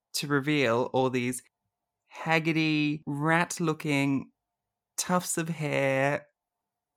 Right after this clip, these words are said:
scary-looking figures.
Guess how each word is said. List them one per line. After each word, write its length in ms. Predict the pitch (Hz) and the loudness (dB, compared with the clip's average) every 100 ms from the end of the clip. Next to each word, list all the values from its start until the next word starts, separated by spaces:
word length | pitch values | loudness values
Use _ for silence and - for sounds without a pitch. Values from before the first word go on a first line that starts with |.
| - - | -8 -8
scary-looking 1200 | - 175 165 165 170 160 143 147 135 135 123 - _ _ _ _ - | 0 2 4 4 4 2 2 2 4 4 2 -2 _ _ _ _ -12
figures. 560 | - 127 - - - | -2 0 0 -4 -10